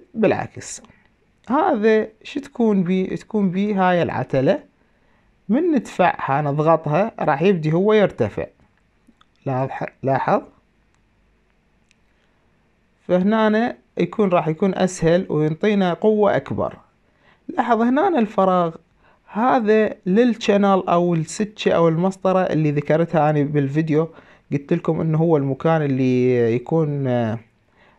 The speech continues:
لرفع السيارة. لاحظ هنا،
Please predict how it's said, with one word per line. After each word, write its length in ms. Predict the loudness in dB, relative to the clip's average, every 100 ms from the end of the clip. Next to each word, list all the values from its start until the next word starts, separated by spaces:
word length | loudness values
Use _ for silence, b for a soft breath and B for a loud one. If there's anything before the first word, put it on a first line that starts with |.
| -6
لرفع 380 | -2 0 0 0
السيارة. 1080 | 2 4 4 4 2 2 2 2 0 -2 -6 _ _ _ _ _ _ b b b b
لاحظ 340 | 0 4 4 2
هنا، 600 | 2 2 0 2 0